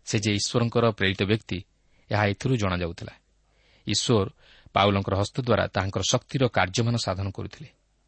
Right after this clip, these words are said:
ଈଶ୍ୱର ପାଉଲଙ୍କୁ ଏକ ଅସ୍ତ୍ର ରୂପେ ବ୍ୟବହାର କରୁଥିଲେ। ପାଉଲ ମଧ୍ୟ ସେହି ଦାନକୁ ଈଶ୍ୱରଙ୍କର ଗୌରବ ନିମନ୍ତେ ବ୍ୟବହାର କରୁଥିଲେ ଓ ସୁସମାଚାରର ସତ୍ୟତାକୁ ପ୍ରମାଣିତ କରି ଅନେକଙ୍କୁ ପ୍ରଭୁ ଯୀଶୁଙ୍କର ନିକଟବର୍ତ୍ତୀ କରାଉଥିଲେ।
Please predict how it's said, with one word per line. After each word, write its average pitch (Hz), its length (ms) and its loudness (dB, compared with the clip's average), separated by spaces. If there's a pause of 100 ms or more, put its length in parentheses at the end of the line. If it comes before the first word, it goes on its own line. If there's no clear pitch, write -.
(540)
ଈଶ୍ୱର 113 460 2 (720)
ପାଉଲଙ୍କୁ 139 420 6
ଏକ 117 200 2
ଅସ୍ତ୍ର 95 380 2
ରୂପେ 165 240 4
ବ୍ୟବହାର 107 340 2
କରୁଥିଲେ। 110 400 -8 (680)
ପାଉଲ 165 220 8
ମଧ୍ୟ 151 240 4 (180)
ସେହି 127 300 2
ଦାନକୁ 113 480 2
ଈଶ୍ୱରଙ୍କର 131 680 2
ଗୌରବ 143 400 6
ନିମନ୍ତେ 120 320 2
ବ୍ୟବହାର 98 320 0
କରୁଥିଲେ 90 400 -10 (580)
ଓ 113 60 -2
ସୁସମାଚାରର 135 760 2
ସତ୍ୟତାକୁ 135 600 -2
ପ୍ରମାଣିତ 104 460 0
କରି 92 240 -2 (420)
ଅନେକଙ୍କୁ 131 540 4
ପ୍ରଭୁ 101 260 2
ଯୀଶୁଙ୍କର 139 480 -2
ନିକଟବର୍ତ୍ତୀ 117 500 0
କରାଉଥିଲେ। - 460 -4